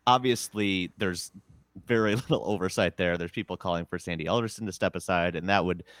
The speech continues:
uh, presumably open that president of baseball operations role up to somebody. And, you know, David Stearns has been rumored for years and recently got that, uh, new title with the Brewers to kinda keep him away from teams like the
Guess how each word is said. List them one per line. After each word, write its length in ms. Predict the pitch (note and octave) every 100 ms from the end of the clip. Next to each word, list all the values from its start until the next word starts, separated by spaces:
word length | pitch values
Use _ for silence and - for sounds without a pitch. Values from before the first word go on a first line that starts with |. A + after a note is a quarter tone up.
| - - -
uh, 260 | F2+ F2 E2+
presumably 680 | - G2+ D#3 F3 C3 C3 A2+
open 440 | G2+ A2 G#2 F#2+
that 360 | E2+ F2 F2 - -
president 400 | G2+ E2+ F2 E2+
of 80 |
baseball 440 | D2+ D#2+ - E2 D#2+
operations 640 | D#2+ F2+ D2+ D#2+ E2 E2
role 260 | E2+ D#2 -
up 200 | - _
to 360 | - F#2+ D#2+ D2+
somebody. 680 | - - D#2 D2+ C#2 C#2+ E2 -
And, 320 | D2+ D2+ D#2+ _ _
you 80 | E2+
know, 200 | D2 F2+ -
David 260 | F2+ F2
Stearns 280 | - F#2 E2+
has 120 | E2+
been 200 | D#2+ E2+
rumored 320 | D#2 D#2+ E2 D#2
for 140 | F2
years 680 | D#2+ F2 D#2 A2 - - - - - - - -
and 520 | - E2+ D#2 D#2+ D#2 -
recently 400 | G#2 A#2 F#2+ E2+
got 300 | E2+ B2 C3
that, 260 | G2+ F#2 - _ _ _
uh, 140 | - -
new 180 | - G2+
title 380 | F#2 F2+ F2 F2+
with 140 | E2+ -
the 80 |
Brewers 420 | E2+ F2 E2 E2 -
to 80 | -
kinda 260 | F2 D#2+
keep 260 | D#2+ G#2+ F2+
him 120 | E2
away 320 | D#2+ E2+ C#3+ C3+
from 320 | - E2+ D#2
teams 300 | - E2 D#2
like 160 | D#2
the 80 | -